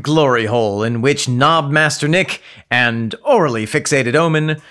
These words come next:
will polish the chrome off of every single hair trigger track that road rollicking rock band Jethro Tull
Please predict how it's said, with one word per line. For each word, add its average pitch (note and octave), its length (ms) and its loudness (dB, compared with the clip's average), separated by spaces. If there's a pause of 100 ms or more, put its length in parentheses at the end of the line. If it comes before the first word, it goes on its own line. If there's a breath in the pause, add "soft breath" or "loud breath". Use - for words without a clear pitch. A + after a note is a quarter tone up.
(160 loud breath)
will E3+ 220 0
polish C#4 500 0
the F#4 100 -2
chrome A#2+ 480 0
off A#2 260 0
of A#2 140 -2
every G#3 440 0
single D#3 580 0
hair D3+ 280 2
trigger E3+ 320 -2
track G#2 440 -2
that A#2+ 220 -8
road D#3+ 320 2
rollicking B2+ 480 0
rock C3+ 260 0
band A#2 240 0
Jethro F3 400 0
Tull C#3 400 0